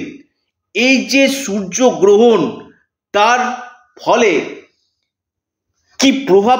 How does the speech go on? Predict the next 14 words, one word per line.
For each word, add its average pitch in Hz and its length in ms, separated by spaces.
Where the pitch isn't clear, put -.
পড়বে? 254 320
দেখুন, 175 260
এই 254 180
গ্রহণ 226 580
কিন্তু 247 380
বছরের 247 680
প্রথম 262 440
গ্রহণ 202 340
হতে 208 200
চলেছে 185 280
সূর্যগ্রহণ। 147 680
Already 254 420
পঁচিশে 240 480
মার্চ 220 380